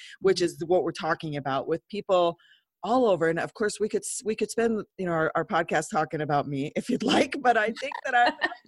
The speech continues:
Speaker 2: <laughs>
Speaker 1: I think that our listeners would really love to hear more from you. So tell me a little bit about, like, where did you start? Like, how did, where did you go to school, and, and what were some of your first corporate jobs that led you to where you're at today?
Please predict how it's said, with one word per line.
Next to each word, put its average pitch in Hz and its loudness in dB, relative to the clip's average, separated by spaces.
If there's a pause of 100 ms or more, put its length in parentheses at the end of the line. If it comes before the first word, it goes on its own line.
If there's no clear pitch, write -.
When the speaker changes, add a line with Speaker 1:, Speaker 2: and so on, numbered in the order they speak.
(160)
Speaker 2:
<laughs> 659 -8
Speaker 1:
I - 0
think 285 -8
that 311 -8
our 247 -2
listeners 220 -2
would 196 -4
really 240 -2
love 208 -4
to 196 -12
hear 196 -8
more 180 -8
from 180 -10
you. 208 -8
So 208 -12
tell 240 -8
me 320 -6
a 294 -12
little 285 -12
bit 294 -10
about, 233 -6 (440)
like, - -6
where 220 -4
did 330 -10
you 311 -14
start? - -8
Like, 160 -10 (520)
how 208 -4
did, 226 -6
where 214 -4
did 269 -8
you 269 -14
go 277 -8
to 269 -10
school, 202 -4
and, 190 -4
and 185 -10
what 196 -8
were 233 -8
some 233 -8
of 202 -8
your 175 -4
first 180 -10
corporate 196 -10
jobs 143 -10
that 143 -10 (100)
led 160 -8
you 160 -10
to 175 -16
where 151 -10
you're 143 -6
at 127 -10
today? 120 -16